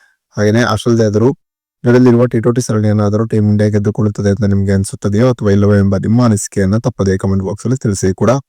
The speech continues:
ಅಡಿಲೇಡ್‌ನಲ್ಲಿ ಭಾರತ ಮತ್ತು ಆಸ್ಟ್ರೇಲಿಯಾ ತಂಡಗಳ ನಡುವೆ ನಡೆದಂತ ಎರಡನೇ ಏಕದಿನ ಪಂದ್ಯದಲ್ಲಿ ಟಾಸ್ ಅನ್ನ ಗೆದ್ದಂತ ಆಸ್ಟ್ರೇಲಿಯಾ ಮೊದಲು ಫೀಲ್ಡಿಂಗ್ ಅನ್ನ ಆಯ್ಕೆ ಮಾಡಿಕೊಂಡಿತು. ಇನ್ನು ಟಾಸ್ ಸೋತು ಮೊದಲು ಬ್ಯಾಟಿಂಗ್ ಇಳಿದಂತ ಭಾರತ ನಿಗದಿತ ಐವತ್ತು ಓವರ್‌ನಲ್ಲಿ ಒಂಬತ್ತು ವಿಕೆಟ್‌ಗಳನ್ನ ಕಳೆದುಕೊಂಡು ಇನ್ನೂರ ಅರವತ್ನಾಲ್ಕು ರನ್‌ಗಳನ್ನ ಹೊಡೆಯಿತು.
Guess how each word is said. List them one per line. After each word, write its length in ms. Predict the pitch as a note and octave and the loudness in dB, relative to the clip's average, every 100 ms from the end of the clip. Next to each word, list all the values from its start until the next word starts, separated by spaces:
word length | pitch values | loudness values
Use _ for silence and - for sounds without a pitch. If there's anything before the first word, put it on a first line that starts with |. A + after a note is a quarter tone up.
| _ _ _ _ _ | _ _ _ _ _
ಅಡಿಲೇಡ್‌ನಲ್ಲಿ 540 | A2 A#2+ C#3 C#3 C#3 C#3 | 0 4 4 4 4 4
ಭಾರತ 280 | A#2 A2+ A#2+ | 4 2 2
ಮತ್ತು 240 | A#2+ A#2 | 0 2
ಆಸ್ಟ್ರೇಲಿಯಾ 300 | A2 - A#2 | 0 2 0
ತಂಡಗಳ 440 | A2+ G#2+ G#2+ G#2+ | 0 2 2 2
ನಡುವೆ 180 | G#2+ G#2 | 2 2
ನಡೆದಂತ 340 | G2+ G2+ G2+ A2+ | 0 0 0 0
ಎರಡನೇ 380 | A2 G#2 A2 | 0 2 2
ಏಕದಿನ 280 | G#2 G2+ G2+ | 0 0 -2
ಪಂದ್ಯದಲ್ಲಿ 420 | G2+ G2+ G2 G#2+ | -2 -2 0 0
ಟಾಸ್ 300 | A2+ A2 G#2 | -2 -2 -4
ಅನ್ನ 120 | A2+ G#2+ | -2 0
ಗೆದ್ದಂತ 320 | G2 G2 G2+ | 0 -2 -4
ಆಸ್ಟ್ರೇಲಿಯಾ 360 | F#2+ - G#2 | -4 -2 -2
ಮೊದಲು 240 | A2+ G#2+ G2 | 0 0 -2
ಫೀಲ್ಡಿಂಗ್ 300 | - G#2 A2 | -2 0 0
ಅನ್ನ 120 | G#2+ | 0
ಆಯ್ಕೆ 240 | F#2+ F#2 | 0 -2
ಮಾಡಿಕೊಂಡಿತು. 540 | G2 F#2+ G2 G2+ G#2 - - _ _ | -4 -4 -4 -4 -4 -6 -8 _ _
ಇನ್ನು 260 | _ G#2 G#2 | _ -2 -2
ಟಾಸ್ 220 | G#2 G#2 | 0 -2
ಸೋತು 240 | A2 G2+ | -2 -2
ಮೊದಲು 220 | G#2+ G2+ G2+ | -2 0 0
ಬ್ಯಾಟಿಂಗ್ 320 | G2+ G#2 G2+ | -2 -2 0
ಇಳಿದಂತ 300 | G2+ G2 G2+ | 0 -2 -4
ಭಾರತ 380 | G2 F#2+ F#2+ - D#3 _ _ - | -4 -4 -2 -4 -4 _ _ -2
ನಿಗದಿತ 280 | B2 C3 C#3+ | 0 2 0
ಐವತ್ತು 320 | C3 A2+ A2+ A#2+ | 0 0 0 2
ಓವರ್‌ನಲ್ಲಿ 560 | A2+ G#2+ G2+ G2 C3+ - _ - | 4 4 2 2 0 -2 _ -4
ಒಂಬತ್ತು 300 | A#2+ C#3 C3+ | 0 0 0
ವಿಕೆಟ್‌ಗಳನ್ನ 460 | C3 A2+ A2 G#2+ | -2 0 0 0
ಕಳೆದುಕೊಂಡು 720 | G#2 - G2+ G2+ G2+ A2 G2+ F#2 - | -2 -2 -2 -2 0 0 -2 -4 -4
ಇನ್ನೂರ 260 | A#2+ C3+ D3 | 0 2 4
ಅರವತ್ನಾಲ್ಕು 520 | A#2+ A2+ - G2+ A2 | 2 0 -2 -4 -2
ರನ್‌ಗಳನ್ನ 360 | G2 F#2+ F#2+ | -2 -2 -2
ಹೊಡೆಯಿತು. 420 | G#2 G#2 F#2+ A2+ | -2 0 0 -2